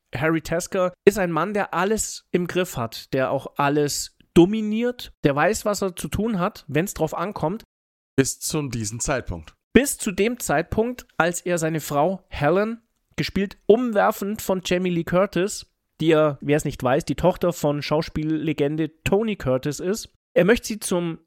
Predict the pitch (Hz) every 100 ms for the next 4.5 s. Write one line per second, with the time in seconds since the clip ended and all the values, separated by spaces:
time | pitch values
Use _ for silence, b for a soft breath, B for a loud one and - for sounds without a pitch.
0 | _ 156 156 196 190 196 - 214 233 254
1 | 254 - 110 101 104 - 110 107 _ _
2 | _ _ - 120 127 117 131 117 98 -
3 | 101 107 113 107 - _ _ _ _ _
4 | 156 170 170 165 -